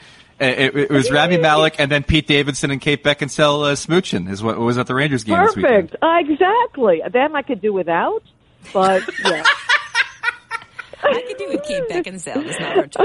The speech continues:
Speaker 3: down that guy's throat.
Speaker 2: I love when we get pop culture in your podcast.
Speaker 3: And we love you, Linda.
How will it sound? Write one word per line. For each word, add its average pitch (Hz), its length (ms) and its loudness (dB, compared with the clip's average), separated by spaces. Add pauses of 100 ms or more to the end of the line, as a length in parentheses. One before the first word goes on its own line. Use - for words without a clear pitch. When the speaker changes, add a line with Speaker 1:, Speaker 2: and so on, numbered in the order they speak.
Speaker 3:
down - 140 -10
that 508 360 4
guy's 370 120 4
throat. - 340 -8
Speaker 2:
I 311 80 4
love 330 180 4
when 294 120 0
we 262 100 4
get 226 160 0
pop 190 220 0
culture 180 360 0
in 165 80 -4
your 156 120 -6
podcast. 147 580 -4 (600)
Speaker 3:
And 175 180 -2
we 190 100 -2
love 165 240 -4
you, 139 160 -2
Linda. 127 440 -4